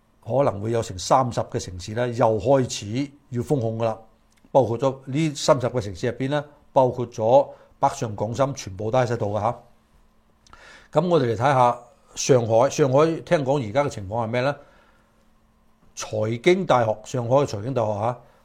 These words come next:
喺佢嘅聊天室入邊呢，有人投訴係講樣，講，講緊咁樣嘅，講話後方呢，喺凌晨兩點嘅時候啊，凌晨兩點，咁啊，呃，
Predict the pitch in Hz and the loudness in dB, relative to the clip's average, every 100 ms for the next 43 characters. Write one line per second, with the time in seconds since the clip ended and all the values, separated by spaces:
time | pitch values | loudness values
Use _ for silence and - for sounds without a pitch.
0 | - 156 151 120 131 117 98 98 151 160 | -6 -2 -2 0 0 0 -4 -6 -6 -2
1 | 151 127 143 156 160 - _ - 127 120 | -2 -2 -4 -4 -6 -10 _ -2 0 2
2 | 104 90 98 98 117 117 113 120 120 131 | -2 -6 -10 -6 -2 0 -2 -4 -4 -6
3 | - - 123 120 - _ - 123 135 135 | -8 -10 -10 -10 -16 _ -10 -4 -4 -4
4 | 107 110 117 107 - 139 123 - - 143 | -4 -6 -6 -8 -2 0 0 0 4 6
5 | 131 147 156 170 135 165 131 101 107 104 | 8 6 4 2 4 4 2 -2 -6 -4
6 | 120 107 107 107 110 139 127 135 160 120 | -4 -4 -6 -8 -4 -4 -2 0 0 0
7 | 107 123 127 113 107 110 107 131 131 151 | 2 2 0 -4 -4 -6 -4 -2 -2 -4
8 | - - - - - - - 185 165 143 | -10 -20 -20 -20 -20 -8 -2 4 4 4
9 | 135 127 | 4 0